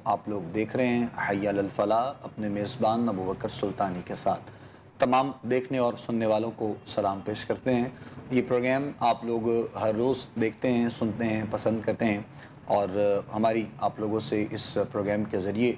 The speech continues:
जो है वो मुलाकात होती है। Live program आप लोगों के लिए पेश किया जाता है और आप सब लोग जानते हैं कि हम अपने इस program में एक तो आप लोगों की live call शामिल करते हैं,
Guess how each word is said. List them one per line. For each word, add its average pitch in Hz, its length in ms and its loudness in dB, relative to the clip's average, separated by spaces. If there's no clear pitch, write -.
जो 95 60 -4
है 95 80 2
वो 104 200 -2
मुलाकात 101 420 0
होती 127 260 2
है। - 260 -2
Live 110 200 4
program 113 440 0
आप 107 140 0
लोगों 107 220 -4
के 107 80 -4
लिए 104 180 2
पेश 107 240 -4
किया 104 160 2
जाता 98 300 2
है 101 160 0
और 98 80 -2
आप 95 160 0
सब 98 200 -2
लोग 107 160 0
जानते 104 320 0
हैं 113 180 0
कि 113 80 -6
हम 110 100 0
अपने 104 200 -2
इस 101 80 -6
program 107 380 2
में 110 300 2
एक 110 120 -12
तो 101 60 -4
आप 107 160 2
लोगों 110 240 0
की 107 120 -2
live 101 280 2
call 107 220 4
शामिल 123 300 0
करते 123 280 -2
हैं, 123 260 0